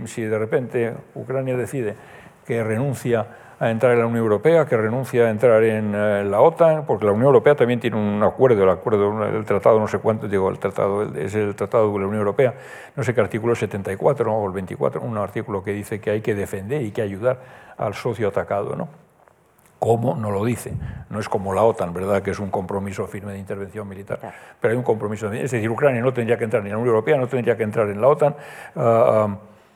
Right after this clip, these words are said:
Speaker 1: ¿y qué más?
Speaker 2: ¿Qué más?
Speaker 1: ah, eh, serviría eso.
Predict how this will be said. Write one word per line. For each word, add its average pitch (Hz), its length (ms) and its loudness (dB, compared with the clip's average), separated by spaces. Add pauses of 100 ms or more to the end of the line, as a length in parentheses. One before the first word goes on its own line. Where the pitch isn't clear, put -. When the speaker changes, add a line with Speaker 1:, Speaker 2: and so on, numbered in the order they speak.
(800)
Speaker 1:
¿y 143 80 -12
qué 123 140 0
más? 92 280 -10 (380)
Speaker 2:
¿Qué 131 80 -18
más? - 120 -20 (500)
Speaker 1:
ah, 117 480 0
eh, 135 220 -4
serviría 123 560 0
eso. 170 300 0